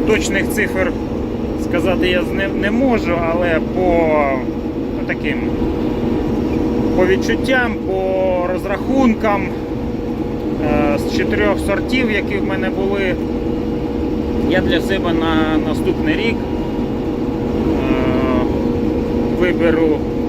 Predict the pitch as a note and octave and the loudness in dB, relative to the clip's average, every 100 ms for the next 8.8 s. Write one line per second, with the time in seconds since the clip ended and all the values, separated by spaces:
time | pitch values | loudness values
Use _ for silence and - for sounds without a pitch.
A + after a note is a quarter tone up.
0 | - - - - - E3 F#3+ A3 C4+ B3+ | -2 -2 -2 -2 -2 0 0 2 2 0
1 | - D#3+ - - - - - - - - | -2 -2 -2 -2 -4 -2 -2 -2 -4 -4
2 | - - - - - - - - A3 G#3+ | -2 0 0 0 0 0 0 0 2 2
3 | G3+ F#3 F#3+ F#3 - - - - - - | 0 0 0 0 -2 -2 -2 -2 -2 -2
4 | - - G3 - G#3+ F#3 E3+ D#3+ D#3 - | -2 -2 -2 -2 0 0 2 0 0 0
5 | - - - - E3 - - - - D#4 | 0 -2 0 -2 -2 -2 -2 -2 -2 0
6 | - - - - - - - - - - | 0 0 0 2 2 2 2 2 2 2
7 | - F3+ E3+ D#3+ E3 - D#3+ D#3 D#3+ D#3 | 2 2 2 0 0 0 0 0 0 -2
8 | - - - - - C3+ C3 | -2 -2 -2 0 0 0 0